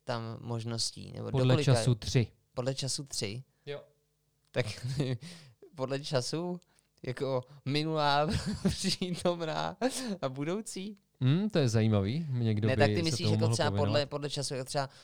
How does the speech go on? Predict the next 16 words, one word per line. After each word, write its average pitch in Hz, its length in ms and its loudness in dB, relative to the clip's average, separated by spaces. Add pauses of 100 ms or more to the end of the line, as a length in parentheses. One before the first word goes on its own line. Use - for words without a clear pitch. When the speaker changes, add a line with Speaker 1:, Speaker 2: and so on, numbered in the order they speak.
(120)
Speaker 1:
v - 60 -20
nějakým 127 340 -2
pubertálním 139 760 -2
období, 127 500 -4
Speaker 2:
Ne, 117 120 6
ne, 113 120 6
Speaker 1:
nebo 107 100 4
Speaker 2:
ne, 101 100 2
ne, 98 120 2
ne, 95 100 0
ne, 95 140 -2
prostě 101 640 -4
doba 104 320 0
trvání, 107 580 4
víš? 135 200 2
Speaker 1:
Do-, 147 100 6